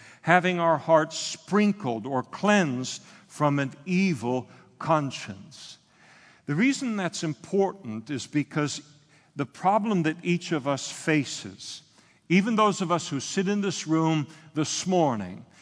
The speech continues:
and we know in terms of our, our relationship with God and our relationship, present tense, with our fellow man, if we sit in, in, in,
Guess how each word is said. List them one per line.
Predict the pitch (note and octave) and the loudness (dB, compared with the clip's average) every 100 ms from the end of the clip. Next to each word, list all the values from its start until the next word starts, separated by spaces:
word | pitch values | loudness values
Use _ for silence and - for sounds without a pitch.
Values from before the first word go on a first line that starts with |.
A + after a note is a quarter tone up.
| - - D3 | -20 -6 0
and | D3 | 2
we | D3+ | 2
know | D#3 E3 E3+ | 4 4 4
in | D#3 | 2
terms | D3 F3 F3 D3 | 0 0 2 2
of | D#3 C#3+ | 4 4
our, | D3 D#3 - | 2 -2 2
our | D3 C#3+ | 4 4
relationship | C#3 C#3 D3 G#3 E3 G#3 - - F#3+ | 2 2 2 2 0 -6 -4 -4 -4
with | F3+ D3 | -2 -4
God | C3+ D#3+ D#3 D3+ C#3+ - - - | 2 4 6 4 0 -16 -14 -2
and | D3 | 2
our | C#3+ | 2
relationship, | C#3+ C#3+ D3 F#3 - F#3 E3 - D3+ - | 2 2 2 2 0 -4 -4 -2 -4 -4
present | - F#3+ E3+ G3 - | 0 0 2 -4 -4
tense, | D#3 D3 - - | -4 -4 -6 -8
with | C#3 D#3+ F3 | 0 0 0
our | - E3 D#3+ | 2 4 4
fellow | - F3 D#3+ D#3 | 2 2 2 2
man, | C#3+ C#3 C#3 C#3 C#3 - - | 0 -2 -2 -2 -4 -12 -8
if | C#3 B2 | -4 -2
we | C3+ | -2
sit | B2+ - - G#3+ A3+ | -2 -4 2 2 0
in, | - D#3+ D#3+ E3+ - - - | -4 0 0 -2 -10 -14 0
in, | D3+ D3+ D#3 - - | 2 4 0 -6 -2
in, | D#3 E3 E3 D3 C#3+ A2+ | -2 0 0 2 0 -4